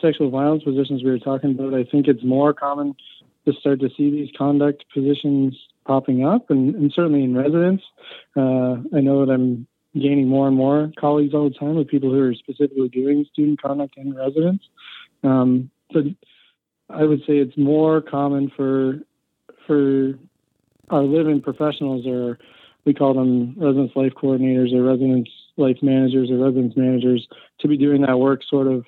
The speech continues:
on the side of their desk, as well as assistant directors and directors to be doing that sort of on the side of their desk. Um, the Odd School has a position like me,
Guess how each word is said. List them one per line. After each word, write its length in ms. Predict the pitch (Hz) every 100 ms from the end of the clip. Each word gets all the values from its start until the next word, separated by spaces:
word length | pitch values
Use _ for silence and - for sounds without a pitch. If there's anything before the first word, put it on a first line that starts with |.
| _ -
on 120 | 135
the 60 | -
side 180 | 143 143
of 60 |
their 100 | 147
desk, 320 | 147 160 185 - _ _ _ _ _ _
as 100 | 143
well 280 | 127 135 131
as 160 | 127 117 113 _ _ _ _ _
assistant 440 | 226 139 143 - 139
directors 380 | 131 120 139 123
and 120 | 123
directors 480 | 127 127 123 131 113 -
to 60 | 135
be 100 | 127
doing 240 | 127 127
that 160 | 127 123
sort 160 | 143 127
of 180 | 117 110 - _ _ _ - -
on 140 | 139
the 80 | 120 -
side 200 | 131 131
of 60 |
their 140 | 123 117
desk. 340 | 131 127 120 - - 277 269
Um, 640 | 147 131 127 123 123 117 - _ _ _ _ _ _
the 180 | 160 143
Odd 320 | 139 143 156
School 320 | - 185 185 180
has 100 | 165
a 60 |
position 400 | 147 151 170 170
like 240 | 156 151
me, 120 | 147